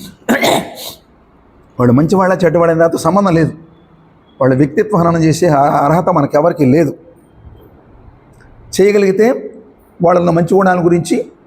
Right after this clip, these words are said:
మాట్లాడటం, "పలానా గుణం ఉన్నది నీలో, నువ్వు చాలా గొప్ప వ్యక్తి" అనుకుంటే ఆ మనిషి సంతోషపడి దాన్ని ఇంకా పెంపొందించడానికి ఒక ప్రయత్నం చేస్తారు.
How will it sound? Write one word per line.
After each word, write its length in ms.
మాట్లాడటం, 540
"పలానా 240
గుణం 220
ఉన్నది 260
నీలో, 360
నువ్వు 360
చాలా 100
గొప్ప 240
వ్యక్తి" 280
అనుకుంటే 300
ఆ 80
మనిషి 240
సంతోషపడి 540
దాన్ని 280
ఇంకా 180
పెంపొందించడానికి 720
ఒక 240
ప్రయత్నం 300
చేస్తారు. 300